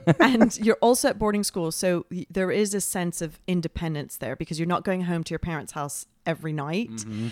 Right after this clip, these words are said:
Speaker 2: You go back to your house and you have a sense of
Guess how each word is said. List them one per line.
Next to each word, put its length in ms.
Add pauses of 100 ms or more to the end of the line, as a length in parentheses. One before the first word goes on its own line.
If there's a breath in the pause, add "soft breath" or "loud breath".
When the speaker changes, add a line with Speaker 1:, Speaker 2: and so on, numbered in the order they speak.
(640 loud breath)
Speaker 2:
You 200
go 180
back 260
to 120
your 120
house 640 (100)
and 360
you 140
have 200
a 60
sense 440
of 440